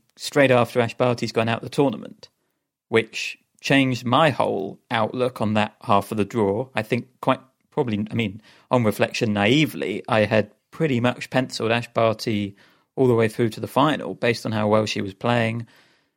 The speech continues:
and who's left in that side of the draw. And it felt to me a little bit like maybe that was slightly playing on Brady and Pegula's mind at the start, especially Brady, perhaps. She, she didn't start very well. She looked a bit unsettled.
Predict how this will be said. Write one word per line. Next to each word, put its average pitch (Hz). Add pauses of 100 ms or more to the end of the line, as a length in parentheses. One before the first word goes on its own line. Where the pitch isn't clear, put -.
(260)
and 117
who's 113
left 107
in 101
that 110
side 107
of 101
the 107
draw. 131 (720)
And 120 (320)
it 127
felt -
to 160
me 143
a 131
little 135
bit 127
like 104
maybe 127
that 117
was 120
slightly 117
playing 107 (160)
on 104
Brady 107
and 101
Pegula's 107
mind 110
at -
the 135
start, -
especially 139
Brady, 117
perhaps. 123
She, 110 (480)
she -
didn't 139
start 123
very 113
well. 107
She 110
looked -
a -
bit 123
unsettled. -